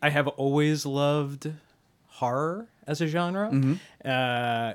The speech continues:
Speaker 1: like, horror, monster movies, um, that entire, uh, genre of, of fiction and T V and movies. Um,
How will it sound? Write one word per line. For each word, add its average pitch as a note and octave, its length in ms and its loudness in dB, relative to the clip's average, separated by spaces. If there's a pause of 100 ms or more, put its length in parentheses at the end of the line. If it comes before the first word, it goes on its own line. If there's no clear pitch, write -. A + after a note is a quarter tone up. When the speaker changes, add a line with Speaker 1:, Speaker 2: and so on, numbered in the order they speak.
Speaker 1:
like, A#2 160 -6
horror, D#3 360 2
monster C3 320 0
movies, C3+ 680 0
um, A#2 340 -4
that C3 240 -2
entire, B2+ 840 -2 (160)
uh, A#2 600 -6 (1120)
genre A#2+ 560 -6
of, G#2+ 480 -12
of - 100 -20
fiction F#3+ 640 -2
and G2+ 400 -12
T D#3+ 200 -4
V B2+ 340 -4 (260)
and G2+ 160 -8
movies. B2+ 460 -2 (320)
Um, B2 600 -4